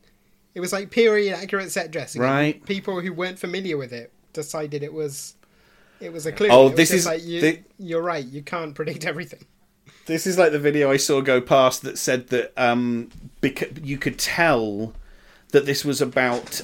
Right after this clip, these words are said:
Speaker 2: um, three different kinds of magic because of the three colours that were making up the fragments of the title sequence at the end of every episode, 'cause red,
Speaker 1: <laughs>
Speaker 2: blue, and green.
Speaker 1: Wow.
Speaker 2: Aha!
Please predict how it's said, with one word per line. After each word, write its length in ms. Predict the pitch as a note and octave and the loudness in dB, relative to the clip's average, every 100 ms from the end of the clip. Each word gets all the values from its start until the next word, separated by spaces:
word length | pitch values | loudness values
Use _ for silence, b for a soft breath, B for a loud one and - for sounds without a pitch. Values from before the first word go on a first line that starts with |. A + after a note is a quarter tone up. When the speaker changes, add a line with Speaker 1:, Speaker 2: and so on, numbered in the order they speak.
| - | 0
Speaker 2:
um, 460 | A#2+ A#2 A2+ A2+ | 2 4 2 -4
three 400 | - - D#3 E3+ | -8 -12 -6 -6
different 460 | D3+ E3+ - C#3+ B2+ | -2 -4 0 -4 -4
kinds 460 | - C3+ A#2+ A#2+ B2 | -4 -2 -2 -4 -6
of 120 | A2+ | -4
magic 640 | B2+ C#3 B2+ - G#2 - B B | 0 0 0 -4 -6 -8 B B
because 260 | - - C#3+ | -6 -4 -6
of 100 | B2+ | -6
the 80 | C3 | -8
three 420 | - - D3 C3+ | -10 -6 -6 -6
colours 840 | C3+ - - C3+ A2 G2+ - - - b b b b | -6 -6 0 0 0 -2 -6 -8 -10 b b b b
that 200 | - C3 | 0 0
were 120 | C3+ A#2+ | 2 2
making 360 | C3+ C#3 D3+ | 2 2 2
up 180 | C3 - | 0 0
the 100 | C#3 | -6
fragments 640 | - - C#3 C3+ A#2+ B2 B2 | -4 0 0 0 -4 -2 -6
of 80 | |
the 60 | A#2+ | -6
title 420 | - C3 B2+ B2+ | -4 0 0 -2
sequence 440 | A2+ A#2 G#2+ G#2+ A2 | -8 -8 -8 -10 -6
at 80 | G2+ | -2
the 120 | A2+ | -2
end 140 | G#2+ | -2
of 80 | A2 | -2
every 260 | A2 A2+ A2+ | -2 0 -2
episode, 420 | A#2+ B2 A#2+ G2+ | 0 0 2 2
'cause 260 | B2+ B2+ - | 2 0 4
red, 260 | D3 D#3 - | 6 6 2
Speaker 1:
<laughs> 60 | |
Speaker 2:
blue, 300 | C3+ C3 C3 | 2 4 4
and 220 | A#2+ A#2+ | 0 0
green. 580 | A2+ D3+ C#3+ A2 G2 G#2+ | 6 8 8 4 -2 -4
Speaker 1:
Wow. 280 | - B2 A#2+ | -8 -12 -2
Speaker 2:
Aha! 840 | A#2 A#2 A#2+ C#3 F3 G3 D3+ A#2+ G#2 | 4 6 6 8 8 10 10 8 4